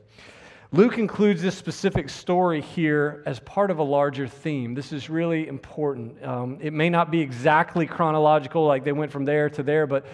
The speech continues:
Luke makes a choice, an editorial choice, to include this story, and it's here to emphasize this theme that he's working on, and we find here in what we call the co-text, right? The other stories around it.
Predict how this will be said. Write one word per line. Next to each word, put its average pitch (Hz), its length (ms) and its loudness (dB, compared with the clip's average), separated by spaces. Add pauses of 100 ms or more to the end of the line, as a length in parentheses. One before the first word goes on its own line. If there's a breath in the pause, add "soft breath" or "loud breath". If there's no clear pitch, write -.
(140 loud breath)
Luke 185 280 0 (220 loud breath)
makes 170 260 0
a 139 60 -10
choice, 185 500 2
an 165 80 -4
editorial 165 500 0
choice, 165 280 -2
to 170 100 -6
include 160 240 -2
this 156 140 -8
story, 175 340 0
and 160 100 -2
it's 156 140 -6
here 214 220 2
to 208 100 0
emphasize 180 680 2
this 160 120 -6
theme 214 400 -2
that 175 140 -2
he's 147 180 -6
working 180 480 -4
on, 135 320 -2
and 139 80 -6
we 139 120 -6
find 147 520 -4 (280 loud breath)
here 170 280 0
in 165 340 0
what 165 140 2
we 165 80 -4
call 170 180 2
the 147 100 -6
co-text, 165 760 -2
right? 156 220 0
The 147 180 -2
other 170 260 2
stories 156 460 -2
around 139 400 -2
it. 156 160 -2